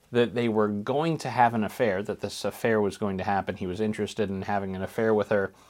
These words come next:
and it would be, quote, "the best sex sh-, she ever had." Doubtful, doubtful there. I'm calling shenanigans,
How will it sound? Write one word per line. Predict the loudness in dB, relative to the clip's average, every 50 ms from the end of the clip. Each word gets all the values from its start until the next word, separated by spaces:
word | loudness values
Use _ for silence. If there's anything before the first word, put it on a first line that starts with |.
| -20 -20 -20 -20 -8 -4
and | -2 0
it | 2
would | 2 0 0 2
be, | 2 0 0 0
quote, | -2 0 2 2 2 2 0
"the | -6
best | -2 2 4 4 4 2 -2 -4
sex | -2 -2 -2 -2 -4 -12
sh-, | -12 -12 -14 _ _ _ _ -16
she | -14 -10 -4 -4 -4 -4 0
ever | 0 0 0 0 -2 -2
had." | -2 2 4 4 4 4 2 -2 -4 -10 _ _ _ _ _ _ _ _ -20 -20 _ _ _ _ _ _ _ _ _ -10 -8 -2 0
Doubtful, | 2 2 2 0 -6 -2 0 0 0 0 -2 -10 _ _ _ _ _ _ _ _ _ _ _ _ _ _ _ _ _ -8 -4 2
doubtful | 2 4 2 2 0 -2 -2 0
there. | 0 0 0 -2 -4 -6 -10 _ _ _ _ _ _ -2
I'm | -2 -2 0
calling | 0 0 0 2 2 2 -2
shenanigans, | -2 -2 -2 0 0 0 0 -2 -4 -6 -8 -8 -10 -10 -12 -16 -18